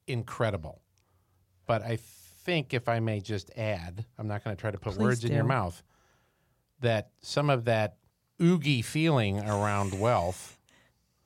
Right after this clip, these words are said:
Speaker 1: has to do with things like that. That wealth in its context, I, I'm gonna refer to it this way. Clean,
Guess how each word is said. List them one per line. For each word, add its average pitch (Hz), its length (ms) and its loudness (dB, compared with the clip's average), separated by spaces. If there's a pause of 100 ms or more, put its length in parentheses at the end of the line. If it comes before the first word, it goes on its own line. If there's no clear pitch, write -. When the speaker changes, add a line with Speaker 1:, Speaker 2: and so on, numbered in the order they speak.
(400)
Speaker 1:
has 127 360 -2
to - 120 -6
do 127 300 2
with 110 420 0 (640)
things 135 320 -2
like 120 220 0
that. 82 240 -6 (340)
That 110 300 0 (400)
wealth 143 440 0
in 147 140 0
its 120 160 0
context, 135 760 -2 (220)
I, 123 200 -8
I'm 131 160 -2
gonna 135 180 0
refer 127 340 0
to 160 140 0
it 123 140 2
this 127 200 0
way. 90 260 -6 (300)
Clean, 170 580 0